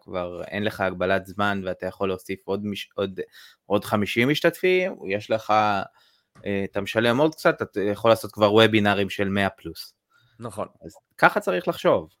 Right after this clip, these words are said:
Speaker 1: כאילו,
Speaker 2: נכון.
Speaker 1: אה,
Speaker 2: זה, זה בדיוק זה, זה לא ב-,
Speaker 1: אני
Speaker 2: לא, לא
Speaker 1: אתן
Speaker 2: צריך
Speaker 1: לנו
Speaker 2: להיתפס
Speaker 1: לייק.
Speaker 2: את המילה שלי עכשיו, לא חייב, זה לא חייב להיות מדריך דיגיטלי, זה יכול להיות אלף ואחד דברים, אבל הרעיון פה, פה, הוא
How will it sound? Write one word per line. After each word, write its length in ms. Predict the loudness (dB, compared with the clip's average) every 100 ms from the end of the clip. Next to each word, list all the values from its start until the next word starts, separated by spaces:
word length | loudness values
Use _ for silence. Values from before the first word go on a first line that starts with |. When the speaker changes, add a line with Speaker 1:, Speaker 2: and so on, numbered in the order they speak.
| _ _ _ _ _ _ _
Speaker 1:
כאילו, 540 | -16 -16 -16 -18 -18 -20 -20 -20 _ _ _ _ _ -14
Speaker 2:
נכון. 280 | -4 -2 -2
Speaker 1:
אה, 180 | -6 -16 -18 -16
Speaker 2:
זה, 580 | -10 4 8 10 10 8 4
זה 140 | 0
בדיוק 260 | 2 2 4
זה, 220 | 4 4
זה 120 | 6
לא 260 | 8 10 10
ב-, 40 |
Speaker 1:
אני 400 | 10 8 2 -4
Speaker 2:
לא, 220 | -2 -2
לא 60 | -2
Speaker 1:
אתן 80 | -2
Speaker 2:
צריך 120 | -2
Speaker 1:
לנו 80 | 0
Speaker 2:
להיתפס 100 | 0
Speaker 1:
לייק. 160 | -2
Speaker 2:
את 60 | -4
המילה 300 | -2 0 0
שלי 180 | 0 -6
עכשיו, 400 | -4 -2 -2 -2
לא 80 | -4
חייב, 280 | -4 -6
זה 140 | -6 -6
לא 60 |
חייב 180 | -4 -6
להיות 140 | -6 -8
מדריך 320 | -10 -12 -12
דיגיטלי, 580 | -10 -6 2 4 2 -2
זה 80 |
יכול 160 | -6 -6
להיות 120 | -6
אלף 160 | -6 -6
ואחד 300 | -6 -6 -6
דברים, 320 | -4 -2 -2 -2
אבל 280 | -4 2 2
הרעיון 480 | 4 6 6 6 6
פה, 300 | 8 8 6 _ _ _
פה, 240 | 8 10 8 0 _ _ _ -8
הוא 320 | 0 0 0